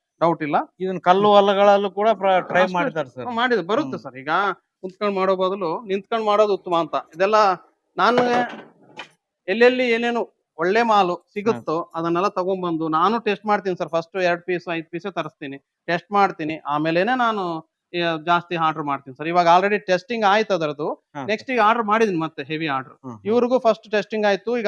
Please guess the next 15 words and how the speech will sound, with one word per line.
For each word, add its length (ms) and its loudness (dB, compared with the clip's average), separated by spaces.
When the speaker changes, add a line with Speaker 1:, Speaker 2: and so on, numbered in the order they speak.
Speaker 1:
already 200 -2
ನಾಲ್ಕೈದನೇ 500 0
ಆರ್ಡರ್ 280 2
ಇವ್ರದ್ದು. 220 -12
Speaker 2:
ಹ್ಮ್, 380 -14
ಹ್ಮ್, 180 -20
ಹ್ಮ್. 140 -20
Speaker 1:
So 120 -6
ಎಲ್ಲವೂ, 600 0
ಎಲ್ಲವೂ 240 0
ಓಡಿಸ್-, 260 2
ಓಡಿಸ್ತಾ 300 -4
ಇದ್ದಾವೆ, 220 -6
ಓಡ್ತಾ 200 -6
ಇದ್ದಾವೆ. 240 -12